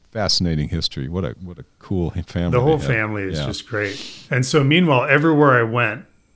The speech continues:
Speaker 2: down there, people would say, "Oh, you know Paul Hobbs?" And I was like,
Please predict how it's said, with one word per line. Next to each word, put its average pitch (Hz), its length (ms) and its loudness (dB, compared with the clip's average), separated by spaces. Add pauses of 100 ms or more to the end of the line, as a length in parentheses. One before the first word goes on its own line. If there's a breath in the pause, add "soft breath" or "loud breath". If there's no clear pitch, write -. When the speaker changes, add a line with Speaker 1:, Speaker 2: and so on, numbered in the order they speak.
(300)
Speaker 2:
down 110 260 -2
there, 107 180 -2
people 123 280 -6
would 113 100 -4
say, 131 180 -6
"Oh, 180 140 2
you 196 140 4
know 185 160 2
Paul 180 240 0
Hobbs?" 139 420 -4
And 113 100 -4
I 117 120 -2
was 107 240 -8
like, 104 180 4